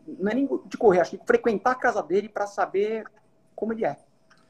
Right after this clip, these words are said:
Porque parece que ele é um cara muito simples, né? Um cara muito humilde. Ele, ele limpa o quarto dele, lim-, limpa a cozinha. Eu me identifico com isso. Eu, eu acho que, que a humildade é um, um pilar da, de performance muito importante. Então, é um cara que eu gostaria de conviver.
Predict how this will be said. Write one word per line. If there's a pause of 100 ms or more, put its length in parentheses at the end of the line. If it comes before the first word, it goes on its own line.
(160)
Porque
parece
que
ele
é
um
cara
muito
simples,
né?
Um
cara
muito
humilde.
Ele,
ele
limpa
o
quarto
dele,
lim-, (140)
limpa
a
cozinha. (540)
Eu
me
identifico
com
isso.
Eu,
eu
acho
que, (440)
que
a
humildade
é
um,
um
pilar
da,
de
performance
muito
importante.
Então, (440)
é
um
cara
que
eu
gostaria
de
conviver.